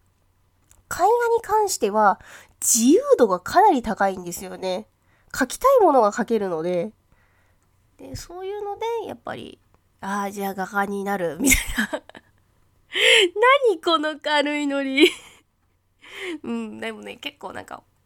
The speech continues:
思いつきじゃない、思いつきではないんですけどね、なんかね、本当に好きなものいっぱいあって、「あー、どうしよう、選べない」っていうのあったんで。でもその中で本当にじゃあ、一個しか選べないってなったらどう？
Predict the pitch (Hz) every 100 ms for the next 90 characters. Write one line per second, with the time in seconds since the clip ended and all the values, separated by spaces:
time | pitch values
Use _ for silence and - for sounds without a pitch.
0 | _ _ 196 190 226 320 320 - 370 381
1 | 370 370 - - - - 214 320 508 -
2 | - 571 539 285 247 294 - - 185 185
3 | 185 180 180 180 196 240 359 381 415 440
4 | - 349 302 277 214 - - 269 254 254
5 | - 214 - - - 277 294 285 269 285
6 | 277 285 277 262 254 240 233 220 208 202
7 | - 185 175 208 - 165 - 180 - -
8 | _ _ _ _ _ _ _ - 254 339
9 | 320 311 330 370 427 453 427 - 277 277
10 | 330 320 302 349 302 220 202 233 302 _
11 | - 494 - 269 196 190 185 196 185 170
12 | - 202 180 - 175 170 180 175 165 214
13 | 285